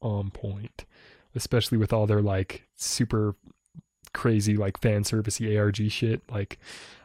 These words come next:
I'm all on board for that a second time around if that's what's happening. But, uh,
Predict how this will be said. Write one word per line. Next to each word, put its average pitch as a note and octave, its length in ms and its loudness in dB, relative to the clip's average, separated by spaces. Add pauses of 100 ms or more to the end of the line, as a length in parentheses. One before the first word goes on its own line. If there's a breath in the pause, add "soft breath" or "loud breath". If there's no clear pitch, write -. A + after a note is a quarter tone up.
(120 loud breath)
I'm C3 120 -2
all B2 240 4
on A2+ 100 4
board G#2 340 4
for F#2+ 300 -4 (420)
that G#2 280 2
a - 20 0
second G2+ 300 0
time G2+ 180 -2
around G2 240 -2
if - 80 -6
that's G#2 240 -4
what's - 140 -6
happening. A2+ 340 -6 (2000 soft breath)
But, G#2 220 -6
uh, G#2 220 -6